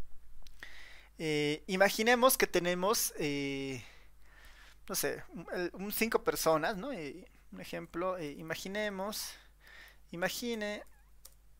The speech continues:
imagine que se tiene el dato de diez personas, ¿no? De diez personas, de diez personas, eh, reunidas, ¿no? Reunidas, reunidas, ¿no?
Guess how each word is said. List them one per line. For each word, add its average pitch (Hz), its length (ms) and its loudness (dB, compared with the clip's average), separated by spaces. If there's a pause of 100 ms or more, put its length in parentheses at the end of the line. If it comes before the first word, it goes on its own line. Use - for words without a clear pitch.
imagine 180 640 -4
que 175 460 2
se - 200 -4
tiene 170 640 -4 (960)
el 160 200 -2
dato 170 520 4
de 165 420 0 (680)
diez 185 320 2
personas, 147 720 -4
¿no? 202 120 -8
De 160 120 -6
diez 147 200 -4
personas, 135 800 -8 (840)
de 156 80 -8
diez 170 200 -2
personas, 170 800 0
eh, 151 220 2
reunidas, 147 720 0
¿no? 185 160 -6
Reunidas, 147 800 -6 (260)
reunidas, 139 720 -8 (1700)
¿no? 190 260 -6